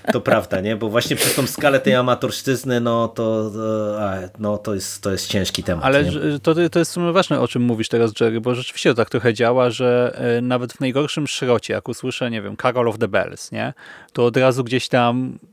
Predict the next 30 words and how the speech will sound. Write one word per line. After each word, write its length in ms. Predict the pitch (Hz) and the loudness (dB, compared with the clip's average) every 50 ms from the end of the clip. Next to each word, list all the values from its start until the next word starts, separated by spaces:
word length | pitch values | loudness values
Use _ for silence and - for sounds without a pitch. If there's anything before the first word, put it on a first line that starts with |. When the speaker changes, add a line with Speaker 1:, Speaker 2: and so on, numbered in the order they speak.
| _ - - - | _ -20 -16 -6
Speaker 2:
kiwam 340 | - - 143 127 120 117 110 | 0 2 4 4 4 4 4
głową 360 | 110 120 123 120 123 120 110 | 2 2 2 4 2 0 0
i 20 | |
sobie 160 | - - 123 | 0 -2 -2
myślę, 280 | 117 117 113 - - 117 | -2 -2 -6 -4 -4 -4
„O, 40 | 110 | -4
przynajmniej 300 | - - - 120 120 117 | -4 -4 -4 -4 -4 -2
fajna 240 | - 123 120 117 120 | 0 0 0 0 0
muzyczka”, 440 | 120 113 107 107 - - - - 113 - | -2 0 0 0 -2 -4 -8 -10 -10 -6
<laughs> 80 | - - | -2 0
nie? 100 | 175 135 - | 0 2 2
A 80 | 190 | 0
tych 240 | - - - - - | -2 0 -2 -2 0
wielkanocnych 800 | 185 175 - - 180 151 - 170 147 - - 170 - 175 180 175 - - 226 285 294 285 262 208 160 | -2 -4 -2 -2 -4 -2 0 -2 -2 -4 -6 -6 -2 -2 -4 -2 -2 -2 0 2 2 2 0 -2 -4
tego 240 | - - 139 131 147 | -2 0 0 2 2
nie 140 | 143 139 131 | 4 4 4
ma. 180 | 127 135 156 - _ _ - - - - 139 - | 4 2 2 0 _ _ -18 -16 -14 -10 -4 0
E, 140 | 131 127 | 2 2
ja 100 | 135 156 | 4 4
też 180 | 165 - 180 - | 4 2 0 2
najmilej 800 | 185 170 160 156 165 - - 143 147 139 143 156 160 165 156 143 | 2 2 2 2 0 -2 -2 -2 0 0 2 2 4 4 2 4
będę 280 | 135 143 139 135 143 131 | 2 2 2 4 2 2
wspominał 540 | - - - 151 139 139 143 135 135 131 127 | 2 2 2 2 2 2 2 4 2 2 4
pewnie 300 | - 135 123 131 135 127 | 2 0 0 0 -4 -4
ubiegłoroczny 720 | 127 127 131 135 127 135 135 131 131 127 - - - 123 | -2 0 0 2 2 2 2 4 2 2 0 0 -2 0
zestaw, 440 | 117 120 110 - - 120 123 139 - | 2 2 0 0 0 -2 -2 -2 -2
czyli 240 | - - 117 117 113 | -4 -4 -4 -2 0
austriacki 800 | 120 120 123 123 - - 131 120 123 120 - - - 120 117 113 | 2 2 2 0 -2 0 0 2 2 0 -2 -6 -4 -4 -4 -2
Family 440 | - - 123 117 117 113 110 113 107 | 0 -2 0 0 0 0 0 0 0
Dinner, 420 | 113 117 113 113 113 110 107 107 | 0 0 0 2 2 2 2 0